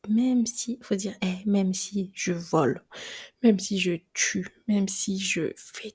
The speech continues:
tout, je prie. » Et d'ailleurs, ça me rappelle une histoire. C'était, euh, l'histoire de l'homme qui a tué quatre-vingt-dix-neuf personnes.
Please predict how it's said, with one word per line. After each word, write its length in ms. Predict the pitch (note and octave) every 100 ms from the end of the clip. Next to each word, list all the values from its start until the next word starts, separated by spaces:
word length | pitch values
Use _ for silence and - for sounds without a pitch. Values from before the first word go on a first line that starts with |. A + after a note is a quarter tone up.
| _ _
tout, 300 | - - - _ _ _ _ _ _ _ _ _ _ _ _ -
je 140 | - D#3+
prie. » 260 | - - - _ _ _ _ _ - -
Et 80 | F#3
d'ailleurs, 240 | F#3+ A3
ça 100 | -
me 60 | F3+
rappelle 280 | E3+ F3 F3
une 160 | E3
histoire. 540 | E3 - F3 F#3 - _
C'était, 540 | - - G3 - G3+ F#3
euh, 440 | E3+ E3+ E3+ E3 F3 - F3 F3 _ _ _ _ - F#3+
l'histoire 400 | F#3 - B3 A3+
de 100 | E3+
l'homme 360 | E3+ F#3+ G3+
qui 160 | F#3+ F3+
a 40 |
tué 240 | - - F#3
quatre-vingt-dix-neuf 880 | - A3 - G3+ F#3+ F#3 F#3+ F#3
personnes. 440 | - F#3 - F#3